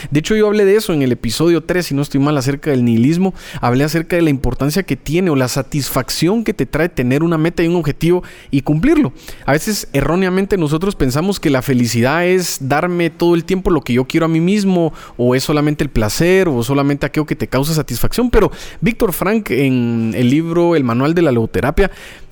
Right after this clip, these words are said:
o, no, no, mentira, Logoterapia Básica, creo que se llama el título.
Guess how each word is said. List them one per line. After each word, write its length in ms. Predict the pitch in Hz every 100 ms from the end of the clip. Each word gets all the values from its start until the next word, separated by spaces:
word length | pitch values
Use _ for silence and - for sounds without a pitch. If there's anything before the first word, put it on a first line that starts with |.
| -
o, 320 | 117 113 104 101
no, 120 | 160
no, 120 | 151
mentira, 380 | 107 110 156 123
Logoterapia 600 | 110 117 113 117 131 131
Básica, 340 | 120 135 - -
creo 140 | - 123
que 100 | 113
se 40 |
llama 180 | 110 113
el 80 | 104
título. 320 | 117 110